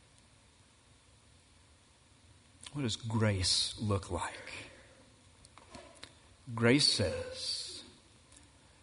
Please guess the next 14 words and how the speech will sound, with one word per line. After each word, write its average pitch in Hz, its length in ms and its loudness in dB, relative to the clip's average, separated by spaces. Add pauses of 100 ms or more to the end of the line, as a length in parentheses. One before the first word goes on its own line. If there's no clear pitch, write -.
(140)
you 131 600 8 (180)
don't 120 480 4
have 110 400 2 (140)
to 110 80 -2
do 98 460 0 (200)
anything 90 840 0 (220)
to 113 140 0
win 95 680 0
God's 95 340 0
approval 92 640 -4 (140)
and 98 200 -2
admiration, 85 840 -6 (440)
no 117 100 4
matter 98 260 4